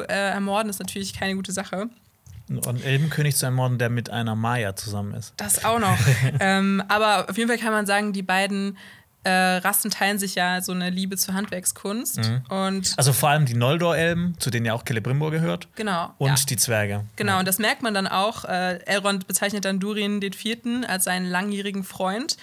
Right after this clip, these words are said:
Speaker 2: Mhm.
Speaker 1: Und Celebrimbor sagt auch, dass er die Zwergen sehr schätzt für ihre Kunstfertigkeit, den Stein zu bearbeiten.
Speaker 2: Ich mag, dass das Celebrimbor so begeisterungsfähig ist.
Speaker 1: Ja.
Speaker 2: Das mag ich gerne, weil eigentlich sind die Elben ja immer so, ne, so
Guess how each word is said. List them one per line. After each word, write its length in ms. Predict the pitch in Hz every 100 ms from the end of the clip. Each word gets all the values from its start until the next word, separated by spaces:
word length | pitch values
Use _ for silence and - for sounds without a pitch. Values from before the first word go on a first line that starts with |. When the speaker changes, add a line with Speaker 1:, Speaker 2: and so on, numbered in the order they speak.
| 117
Speaker 2:
Mhm. 220 | 117 135 -
Speaker 1:
Und 380 | 196 196 196
Celebrimbor 400 | - 202 202 208
sagt 200 | 190 190
auch, 60 | 185
dass 240 | - 185
er 160 | - 185
die 160 | 185 180
Zwergen 380 | - 180 190
sehr 100 | 185
schätzt 380 | 175 240 247 -
für 100 | -
ihre 220 | 190 190
Kunstfertigkeit, 1300 | 190 220 226 - 196 196 196 - 185 185 190 190 - -
den 100 | 190
Stein 540 | - - 185 180 190
zu 180 | 190 -
bearbeiten. 720 | 190 - - 185 202 - 190 196
Speaker 2:
Ich 160 | -
mag, 260 | 143 175 185
dass 180 | 180 -
das 240 | 151 -
Celebrimbor 500 | - 147 135 156 156
so 120 | 131 131
begeisterungsfähig 1000 | 123 123 147 - 107 104 - 107 104 110
ist. 120 | 107
Speaker 1:
Ja. 140 | 220
Speaker 2:
Das 100 | 131 131
mag 20 |
ich 60 | -
gerne, 180 | 151
weil 140 | 127 127
eigentlich 260 | 143 165
sind 120 | 165 151
die 200 | 156 -
Elben 280 | 143 147
ja 80 | 147
immer 140 | 139 135
so, 200 | 135 131
ne, 240 | 143 147
so 180 | 127